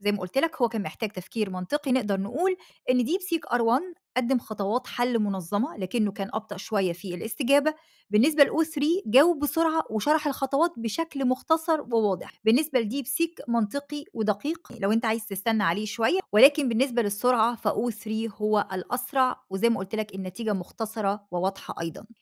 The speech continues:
يلا بينا نشوف الاختبار التاني الخاص بالكتابة والتحليل. هنبتدي هنا نديله مقالة يكتبها مكونة من مية وخمسين كلمة، وبالنسبة للديب سيك آر وان أنا هبعد عن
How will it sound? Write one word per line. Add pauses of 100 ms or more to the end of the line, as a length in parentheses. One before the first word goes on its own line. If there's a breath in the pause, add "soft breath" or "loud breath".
(100)
يلا
بينا
نشوف
الاختبار
التاني
الخاص
بالكتابة
والتحليل. (1700)
هنبتدي
هنا
نديله
مقالة
يكتبها
مكونة
من
مية
وخمسين (120)
كلمة،
وبالنسبة
للديب
سيك
آر
وان (140)
أنا
هبعد
عن